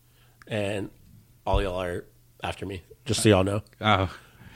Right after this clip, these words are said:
Speaker 2: it's horrible.
Speaker 1: Yeah, it's, it's,
Speaker 2: Oh.
Speaker 1: it's insane.
Speaker 2: <laughs> What?
Speaker 1: So for sure, this is Ray J's fault.
Speaker 2: I bet, yeah.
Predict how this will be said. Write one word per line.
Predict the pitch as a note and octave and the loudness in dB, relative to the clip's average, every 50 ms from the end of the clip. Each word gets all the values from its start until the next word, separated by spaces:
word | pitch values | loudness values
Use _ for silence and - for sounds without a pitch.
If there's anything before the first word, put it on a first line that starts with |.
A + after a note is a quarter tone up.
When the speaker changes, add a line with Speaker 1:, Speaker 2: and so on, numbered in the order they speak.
| - - - - _ _ | -20 -20 -20 -20 _ _
Speaker 2:
it's | - - | -12 -4
horrible. | - - B2+ A#2+ G2 G2 E2 D#2+ E2 E2+ - | 0 4 6 6 6 6 4 2 0 -2 0
Speaker 1:
Yeah, | A#2+ C#3+ C3 G#2+ F#2 | 2 4 4 6 4
it's, | G#2+ B2 A#2+ B2+ - - - | 4 4 4 4 4 6 8
it's, | A3+ F3 C#3+ | 10 10 10
Speaker 2:
Oh. | D3 C#3+ A2+ | 10 10 8
Speaker 1:
it's | G#2+ B2 C#3 C#3+ B2+ A#2+ C#3+ - - - | 8 6 4 4 2 0 -2 -4 -2 2
insane. | F3 D#3+ D3 C3+ A#2+ - C3 A#2 G2+ F#2+ F#2+ - | 4 4 4 4 4 2 2 2 0 0 -4 -8
Speaker 2:
<laughs> | - - - | -12 -8 0
What? | - C3 A#2+ F#2+ - D3 - - - - | 4 6 6 8 8 6 6 4 -4 -12
Speaker 1:
So | - - - - D#3 D3 C3+ B2+ A#2+ B2+ B2 | -10 -8 -4 0 2 2 2 0 -2 -6 -10
for | - - D3+ C#3+ C3 | -8 -4 -4 -2 -2
sure, | - - - - D#3 D3+ C#3 | -4 -2 2 6 6 6 6
this | C3 A2+ - | 6 2 0
is | B2 A#2+ A2 | -2 -2 0
Ray | G#2+ G#2 G#2 | 0 -2 -2
J's | G2+ G#2+ F#2+ F#2 - | -2 -4 -6 -8 -8
fault. | A2 - A2+ - - - - - | -8 -8 -8 -8 -12 -14 -10 -10
Speaker 2:
I | - | -10
bet, | - - - - | -8 -8 -6 -2
yeah. | G2+ F#2 F2+ F2 D#2 | -2 0 0 0 -2